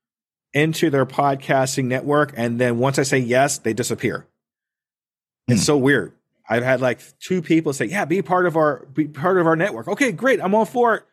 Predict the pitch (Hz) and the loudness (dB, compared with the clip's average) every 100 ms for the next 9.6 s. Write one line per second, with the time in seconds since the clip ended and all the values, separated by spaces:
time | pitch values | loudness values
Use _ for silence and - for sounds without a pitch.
0 | _ - 453 453 _ _ _ _ _ _ | _ -8 -6 -6 _ _ _ _ _ _
1 | 120 143 139 139 135 120 107 98 73 _ | -6 -4 -2 -2 -2 -4 -4 -6 -10 _
2 | _ _ - - - - - _ - 175 | _ _ -2 0 0 -2 -12 _ -2 2
3 | 180 180 131 135 170 262 175 135 175 139 | 2 0 -2 0 2 4 2 0 -2 -2
4 | 147 - 107 123 151 143 123 113 117 120 | -6 -10 -14 -6 -4 -2 -2 -4 -4 -2
5 | 143 170 160 180 180 220 - 127 107 120 | 2 2 2 0 0 -2 -4 -6 -4 -2
6 | 175 196 110 101 101 113 147 185 165 90 | 0 0 -2 -4 -4 -2 0 0 -2 -4
7 | - _ _ _ - 127 135 95 101 - | -12 _ _ _ -4 0 2 2 0 0
8 | 147 135 - 107 107 - 95 - 104 - | 0 -4 -10 -8 -8 -4 -4 -2 -4 -4
9 | - - _ _ 131 135 | -8 -10 _ _ -6 -4